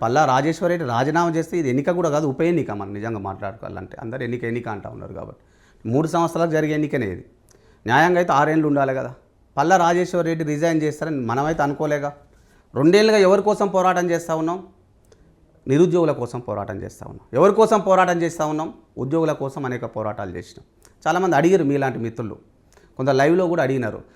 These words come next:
"అన్న మీరు ఒక పదహారు పదిహేడు ఏళ్ళు జర్నలిస్ట్ వృత్తిలో ఉన్నారు కదా, నిరుద్యోగ సమస్యను ఎట్లా అంతం చేయొచ్చు చెప్పండి" అని అన్నారు.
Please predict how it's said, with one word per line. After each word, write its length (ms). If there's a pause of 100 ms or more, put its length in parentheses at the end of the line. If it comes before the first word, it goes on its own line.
(160)
"అన్న 140
మీరు 200
ఒక 420 (120)
పదహారు 280
పదిహేడు 340
ఏళ్ళు 140
జర్నలిస్ట్ 400
వృత్తిలో 280
ఉన్నారు 200
కదా, 140
నిరుద్యోగ 460
సమస్యను 400
ఎట్లా 200
అంతం 240
చేయొచ్చు 380
చెప్పండి" 360
అని 120
అన్నారు. 240